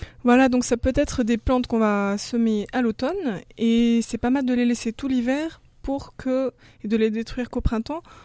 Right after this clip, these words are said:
pour que notamment elles aient le temps de se développer un petit peu, en sachant qu'il faut pas qu'elles atteignent, euh,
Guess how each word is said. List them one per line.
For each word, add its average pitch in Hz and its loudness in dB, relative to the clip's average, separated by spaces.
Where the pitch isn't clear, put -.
pour 262 0
que 254 2
notamment 240 2
elles 220 -2
aient 233 0
le 226 0
temps 226 0
de 233 -2
se 226 -4
développer 214 -2
un 208 0
petit 208 -8
peu, 254 -4
en 233 2
sachant 226 0
qu'il - -8
faut 196 -2
pas 226 4
qu'elles 220 0
atteignent, 220 2
euh, 185 -2